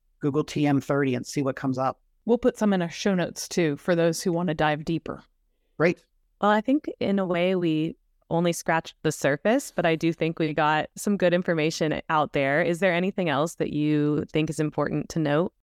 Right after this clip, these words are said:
Speaker 1: You know, to me, the, the thing that is most exciting about T M thirty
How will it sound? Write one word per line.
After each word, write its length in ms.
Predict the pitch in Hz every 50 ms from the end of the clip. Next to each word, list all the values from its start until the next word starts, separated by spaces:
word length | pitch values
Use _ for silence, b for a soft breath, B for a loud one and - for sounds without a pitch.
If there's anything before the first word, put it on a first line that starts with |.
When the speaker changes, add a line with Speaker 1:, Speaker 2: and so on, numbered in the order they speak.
| _ _ _ _ _ -
Speaker 1:
You 140 | - 208 240
know, 100 | 240 240
to 140 | 233 - 269
me, 200 | 277 294 311 339
the, 260 | - 240 226 208 196 -
the 60 | -
thing 260 | 170 - - 226 220 214
that 180 | 185 - -
is 180 | 196 165 - -
most 300 | 180 175 180 180 - -
exciting 420 | - - - - 156 151 151 156 147
about 180 | 143 139 -
T 120 | - - 143
M 100 | 135 131
thirty 340 | - 143 135 135 135 131